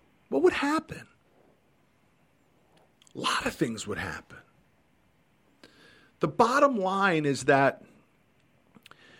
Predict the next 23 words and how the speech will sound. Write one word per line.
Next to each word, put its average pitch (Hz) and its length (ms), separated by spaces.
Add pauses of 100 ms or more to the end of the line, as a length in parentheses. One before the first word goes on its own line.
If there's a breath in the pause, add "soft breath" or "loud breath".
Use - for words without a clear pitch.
(200 soft breath)
the, 156 500
the, 147 340 (180)
the 156 160
lie 185 600
that 143 200
we 156 140
tell 254 360
ourselves 107 920
living 151 320
a 120 60
ten 156 260
X 131 240
lifestyle 180 680 (1080 soft breath)
is 165 160
that 185 160
we're 170 100
living 190 380
a 143 40
ten 165 240
X 151 220
lifestyle. 175 680 (880)
We're 170 140
not. 247 420